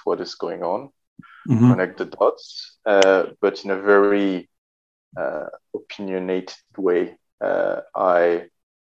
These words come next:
Speaker 2: Great.
Speaker 1: I don't like to be neutral on, on stuff. I like
Speaker 2: <laughs>
Speaker 1: to, I like to
Speaker 2: Opinionated.
Speaker 1: just say things as they are,
Speaker 2: <laughs>
Speaker 1: right?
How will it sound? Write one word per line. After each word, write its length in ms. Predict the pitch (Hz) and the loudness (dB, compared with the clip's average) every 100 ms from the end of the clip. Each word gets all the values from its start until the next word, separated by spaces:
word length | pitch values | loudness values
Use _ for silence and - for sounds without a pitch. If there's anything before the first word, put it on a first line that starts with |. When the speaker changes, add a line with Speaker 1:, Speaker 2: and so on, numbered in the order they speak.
| - | 4
Speaker 2:
Great. 180 | 123 | 6
Speaker 1:
I 20 | 123 | 8
don't 260 | 101 101 | 8 8
like 180 | 98 92 | 8 6
to 120 | - | -4
be 100 | 92 90 | -14 -8
neutral 420 | 90 90 - 90 | -8 -6 2 2
on, 200 | 85 87 - | 2 -2 -12
on 200 | - 90 | -16 -12
stuff. 500 | - - 170 156 - | -6 4 6 6 2
I 40 | |
like 200 | 147 127 | 4 4
Speaker 2:
<laughs> 80 | - | 2
Speaker 1:
to, 60 | - - - - - _ - - _ - | -16 -18 -18 -20 -20 _ -20 -20 _ 4
I 40 | 147 | 8
like 120 | 208 | 12
to 60 | |
Speaker 2:
Opinionated. 400 | 196 190 185 175 | 12 12 10 10
Speaker 1:
just 120 | 160 135 | 6 6
say 200 | 113 113 | 6 6
things 380 | - 123 120 | 4 2 6
as 180 | 113 107 | 6 8
they 80 | 107 | 10
are, 380 | 104 104 98 92 | 12 12 10 8
Speaker 2:
<laughs> 160 | 139 98 | 4 4
Speaker 1:
right? 280 | 98 135 | 2 0